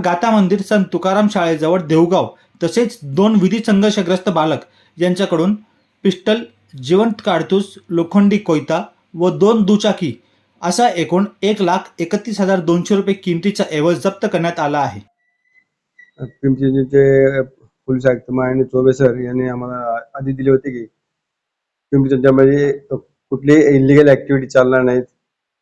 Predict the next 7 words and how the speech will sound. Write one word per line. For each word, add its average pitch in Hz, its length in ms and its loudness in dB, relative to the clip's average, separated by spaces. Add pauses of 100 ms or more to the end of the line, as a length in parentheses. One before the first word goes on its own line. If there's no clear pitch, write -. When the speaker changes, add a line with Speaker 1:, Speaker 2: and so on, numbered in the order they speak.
Speaker 2:
म्हणजे 131 180 4
त्या 131 180 4 (500)
इलिगल 135 300 6
हत्यार 120 540 0
बाळगणारे, 127 720 4
शस्त्र 127 320 -4
बाळगणारे, 123 500 2